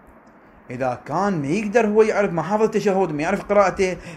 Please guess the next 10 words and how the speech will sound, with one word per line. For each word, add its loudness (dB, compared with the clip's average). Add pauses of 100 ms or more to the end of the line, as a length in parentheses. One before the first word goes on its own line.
فإذا 4
كان 2
أكو 2
هناك 2
ملقن، 2
فيتعين 0
ذلك، -2
لأنه -2
أحد 4
مصادق 0